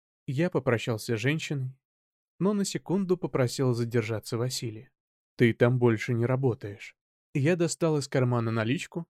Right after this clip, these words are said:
что специально снял с банкомата в магазине Макпов. «Мои люди не могут подвергать себя такому унижению ради копеек». Протянул свёрток с красными бумажками Василию.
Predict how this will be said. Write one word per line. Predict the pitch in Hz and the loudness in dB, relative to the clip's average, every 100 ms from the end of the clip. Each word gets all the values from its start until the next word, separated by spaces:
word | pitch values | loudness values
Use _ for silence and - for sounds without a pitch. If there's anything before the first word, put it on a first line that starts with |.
| _ - | _ -14
что | - 127 | -2 0
специально | - 123 - 151 165 165 | 0 -2 0 -2 -2 -4
снял | - 143 131 | -2 -2 0
с | |
банкомата | 123 113 107 110 110 131 139 | 0 -2 0 -2 -2 -4 -2
в | 120 | -2
магазине | 131 127 123 120 127 131 | 2 2 2 2 0 0
Макпов. | 147 131 - 113 - _ _ _ - | -2 -4 -8 -18 -20 _ _ _ -6
«Мои | 117 110 107 123 | 0 2 4 4
люди | 160 165 120 | 4 2 2
не | 117 113 | 2 2
могут | 110 123 151 - | 2 2 0 -2
подвергать | 165 135 156 139 127 110 | -4 0 0 4 2 2
себя | - 113 110 | -2 0 0
такому | 110 - 117 113 | 0 2 2 4
унижению | 110 117 113 120 107 107 | 2 2 2 2 2 0
ради | 110 104 104 | 0 -2 0
копеек». | 123 - 110 - - _ _ _ _ _ _ | 0 0 -4 -4 -18 _ _ _ _ _ _
Протянул | 123 117 123 110 131 165 | 4 4 2 -2 -2 -4
свёрток | - 160 131 151 - | -4 -4 -2 -6 -4
с | |
красными | - 139 113 117 107 | 0 0 0 -4 -4
бумажками | 107 113 135 139 156 139 | -4 -2 -4 -4 -6 -4
Василию. | 139 147 - 107 104 | -4 -6 -8 -10 -10